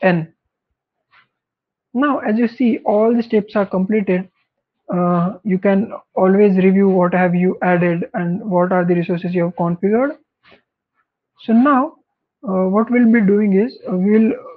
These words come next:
there is a command, amplify status, which lets, lets you see, uh, your application status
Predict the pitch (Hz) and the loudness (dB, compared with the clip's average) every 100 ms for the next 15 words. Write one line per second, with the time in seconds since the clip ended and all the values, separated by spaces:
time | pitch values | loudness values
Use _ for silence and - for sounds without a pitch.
0 | _ _ 190 214 247 262 196 190 254 392 | _ _ 0 2 2 -2 -2 0 0 -4
1 | - 190 190 208 214 202 - 190 185 339 | -6 -4 -2 -2 -2 -4 -4 -4 0 -2
2 | - - _ - _ - 220 233 202 214 | -4 -20 _ -20 _ -4 -2 2 6 6
3 | 226 - 196 208 214 285 330 330 - 226 | 4 -4 0 0 0 -2 -2 -2 -4 0
4 | 240 - - 180 - - - 202 208 190 | 2 0 -2 -2 -2 -8 -4 -2 0 -2
5 | 180 190 208 247 240 _ 185 160 156 | -2 -4 -4 -4 -8 _ 0 0 -4